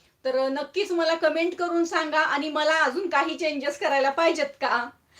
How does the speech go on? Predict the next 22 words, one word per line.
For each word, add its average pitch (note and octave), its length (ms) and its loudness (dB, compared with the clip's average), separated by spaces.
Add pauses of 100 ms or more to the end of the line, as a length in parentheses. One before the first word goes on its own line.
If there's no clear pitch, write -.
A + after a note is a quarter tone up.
(140)
माझ्या C#4+ 300 2
बोलण्यामध्ये C4+ 720 2
किंवा C4+ 260 0
माझ्या C4+ 340 2
प-, - 280 -4
राहणीमानामध्ये? C#4 1160 0 (920)
मी E4 160 -2
तुम्हाला F#4+ 260 2
का F#4 260 4
विचारत D#4+ 340 2
आहे D4+ 260 4
बघा, D#4 260 2
कारण D#4+ 300 0
तुम्ही E4 300 -2
मला E4 260 2
पाहताय, C4+ 460 -2
तुम्ही C#4+ 240 -10
माझा C#4 260 0
आवाज B3+ 360 4
ऐकताय, B3 400 -2
त्यामुळे B3+ 280 -4
तुम्हाला, C#4 600 0